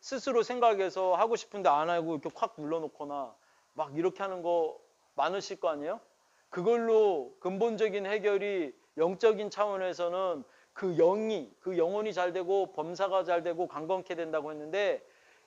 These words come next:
이, 이 순서대로 안 가지고 그 먼저, 어, 뭔가 잘라버린다는 건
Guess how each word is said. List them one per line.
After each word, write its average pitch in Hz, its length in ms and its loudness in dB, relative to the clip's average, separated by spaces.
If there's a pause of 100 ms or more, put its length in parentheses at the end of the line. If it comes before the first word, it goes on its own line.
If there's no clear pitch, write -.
(140)
이, 175 360 -4 (100)
이 214 300 -2
순서대로 214 640 2
안 147 160 0
가지고 170 720 2 (340)
그 180 540 4
먼저, 196 640 4 (680)
어, 170 180 4
뭔가 202 640 8 (400)
잘라버린다는 208 800 2
건 170 400 -4